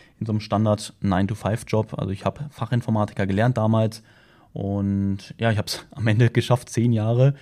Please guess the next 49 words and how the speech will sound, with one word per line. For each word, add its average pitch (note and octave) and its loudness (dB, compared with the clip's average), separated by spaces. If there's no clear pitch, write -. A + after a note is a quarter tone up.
über C#3+ 4
zehn G#2+ 2
Jahre G#2+ 4
in A2+ 0
diesem G#2+ 4
Job G#2 0
festzuhängen, A2+ 0
weil G2+ 0
ich - -6
einfach A2 -2
nicht G#2+ -4
die A2 -2
Idee G#2+ 0
hatte, G#2 -2
was G2+ -4
könnte G#2 -2
ich F#2 -2
machen, A2 4
bis A2+ 0
das G#2+ -4
Trading C3+ 4
in B2 4
mein A#2+ 4
Leben C3+ 4
kam, A#2+ 2
werde G#2+ 2
ich G#2 -2
aber G2+ -2
später A#2 0
natürlich G#2+ 0
auch G#2 0
nochmal G2+ 2
einiges G#2 0
drüber G2+ -2
erzählen. B2 0
Das - -4
Ding F#3 2
war F#2+ 0
einfach, - -6
das - -2
Trading C3+ 4
brachte C3 2
mir C#3 8
zwar A2+ -2
die G#2+ -2
Zeit D#3+ 0
und G#2 -4
das - -16
Geld, F3 -2